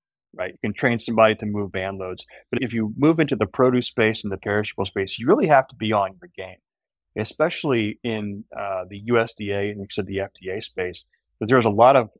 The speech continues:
additional requirements that are being scrutinized literally by the government. You have a U S D A inspector on site at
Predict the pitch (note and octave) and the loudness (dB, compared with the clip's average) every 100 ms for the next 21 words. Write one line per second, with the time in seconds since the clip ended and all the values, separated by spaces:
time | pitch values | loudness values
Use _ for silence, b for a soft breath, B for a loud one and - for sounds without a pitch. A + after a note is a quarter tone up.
0 | _ A#2 G#2 C3 - C#3 A2+ G2+ - A2 | _ -10 -6 -6 -2 -2 -2 -4 -4 2
1 | C3 C#3+ F2 - - - _ _ - G#2+ | 2 2 -6 -14 -18 -18 _ _ -4 0
2 | G#2 G#2 _ _ _ _ _ _ _ _ | 0 -2 _ _ _ _ _ _ _ _
3 | _ _ _ - A#2+ G#2 C3 A#2+ G#2+ A2+ | _ _ _ 2 2 2 -2 -2 -4 -10
4 | - - - - A#2 G#2 F#2+ F#2+ - G#2+ | -12 -12 -6 -6 -6 -6 -6 -10 -12 -4
5 | D#3 D3 G2 F2+ A2+ A#2 G2+ F#2+ B2+ G#2 | -2 -2 -4 0 2 2 0 -4 -6 -6
6 | G#2 A#2+ A2 G2 G#2 A2 - G#2+ A2 G#2+ | -8 -2 -2 -2 -4 -4 -4 -6 -4 -2
7 | F#2+ - A2+ - - G#2 G2 G2 A2+ C3 | -6 -2 -4 -4 -6 -6 -6 -2 0 0
8 | G#2 | -2